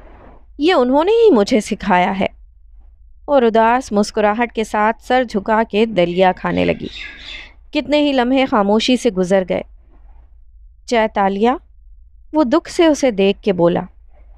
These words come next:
"हम आपके साथ हैं, आपके हर गम से आपको निकालने के लिए।" वो हल्का सा मुस्कुराई और आंखें उठाई। "कोई किसी को किसी गम से नहीं निकाल सकता एडम,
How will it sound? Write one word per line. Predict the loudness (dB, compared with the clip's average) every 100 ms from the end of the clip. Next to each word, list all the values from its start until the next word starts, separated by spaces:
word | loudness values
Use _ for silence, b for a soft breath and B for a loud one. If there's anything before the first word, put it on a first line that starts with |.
| -20 -20 -20 -20 -10 -2
"हम | 0
आपके | 2 0 -2
साथ | -2 0 0 0 -4
हैं, | -10 -10 -20 -20 -20 -20 -20 -16 -4
आपके | -2 -2 -4
हर | -2 0 0
गम | 0 -2 -2
से | 0
आपको | 0 0 -2
निकालने | -4 -4 -2 0 0 -2
के | -2
लिए।" | -2 -2 -6 -10 -20 -20 -20 -20 -20 -20 -20 -20 -20 -14 -2
वो | 0
हल्का | 2 0 0 -2
सा | 0
मुस्कुराई | -2 -2 0 2 2 2
और | 2
आंखें | 2 0 0 0
उठाई। | 0 -2 -2 -4 -14 -20 _ -20 -20 -20 -20 -20 -20 -20 -20 -20 -20 -20 -6
"कोई | 2 2 0 -4
किसी | -4 -2 -2
को | 0
किसी | -2 -2 0 2 2
गम | 2
से | 0 0
नहीं | 0 2 2
निकाल | 2 2 0
सकता | -2 -6 -2 -2
एडम, | -2 -2 -2